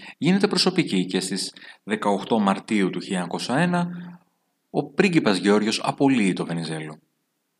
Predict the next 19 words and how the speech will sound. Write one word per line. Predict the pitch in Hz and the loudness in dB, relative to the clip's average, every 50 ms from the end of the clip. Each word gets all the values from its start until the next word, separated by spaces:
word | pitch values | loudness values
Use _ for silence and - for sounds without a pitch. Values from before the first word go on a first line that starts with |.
| _ _ _ _ _ _ _ _ _ _ _ _ _ _ _ | _ _ _ _ _ _ _ _ _ _ _ _ _ _ _
Λίγο | _ - 101 98 95 | _ -2 0 2 2
αργότερα | - - - 104 123 127 - 156 160 165 165 160 - - - _ | 0 2 2 2 2 2 0 -2 -2 -2 -4 -6 -10 -20 -20 _
σχηματίζεται | - - - 104 104 - 98 104 123 120 120 113 - 104 | -12 -6 -4 -2 0 0 0 0 0 0 0 -2 -2 -2
η | 95 95 95 92 | 0 0 2 2
Ηνωμένη | 95 95 98 101 98 104 117 117 107 101 98 | 2 2 2 0 2 2 4 4 4 2 0
Αντιπολίτευση, | 92 85 92 - 85 85 87 90 90 87 92 - - - 175 185 190 185 - - _ _ _ _ _ | -2 -2 -4 -4 -4 -2 -2 -2 -4 -4 -6 -4 -2 -2 0 -2 -2 -4 -8 -16 _ _ _ _ _
ένας | _ 95 92 92 - | _ -6 -6 -6 -4
πολύ | - 98 101 104 | -2 0 0 2
σημαντικός | 90 - 87 85 80 - - 82 - | 0 0 -2 -4 -4 -4 -6 -6 -4
ορισμός | 90 82 80 80 87 87 85 82 | -6 -6 -6 -6 -6 -6 -6 -6
για | 85 - | -6 -10
το | - | -12
κεφάλαιο, | - - - 139 160 170 180 190 208 220 - _ _ _ _ _ _ - - - _ _ _ _ | -16 -8 -2 -2 0 0 0 -2 -2 -4 -6 _ _ _ _ _ _ -20 -20 -20 _ _ _ _
και | - 160 139 | -6 -6 -6
φτάνουμε | - - - 170 185 180 180 180 180 | -4 0 2 2 4 4 2 2 0
στο | 170 175 - 92 | 0 -2 -4 -6
χίλια | - - 127 127 127 | -2 0 2 2 4
εννιακόσια | 127 123 107 87 87 101 - - 107 - - | 4 2 2 0 0 -2 -2 -2 -4 -8 -4
πέντε. | - 98 90 80 - 73 71 - | 0 0 0 0 -2 -8 -10 -10